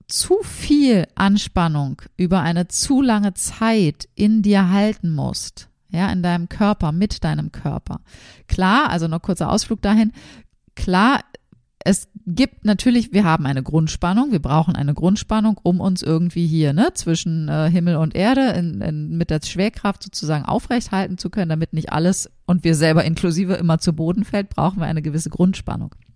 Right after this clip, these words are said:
Aber wir müssen auch mit dieser Grundspannung Momente schaffen können, im besten Falle ganz leicht, wo wir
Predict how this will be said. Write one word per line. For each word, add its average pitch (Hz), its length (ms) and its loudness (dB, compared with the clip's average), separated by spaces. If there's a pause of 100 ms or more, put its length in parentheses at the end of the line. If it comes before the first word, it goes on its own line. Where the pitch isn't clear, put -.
(680)
Aber 170 400 0 (800)
wir 180 160 2
müssen 247 540 2 (560)
auch 180 240 4
mit 196 240 0
dieser 226 200 0
Grundspannung 202 720 0
Momente 180 500 2
schaffen 202 440 -2
können, 262 300 -2 (420)
im 190 120 0
besten 180 320 0
Falle 196 260 4
ganz 175 300 0
leicht, 160 580 -2
wo 185 160 2
wir 180 240 2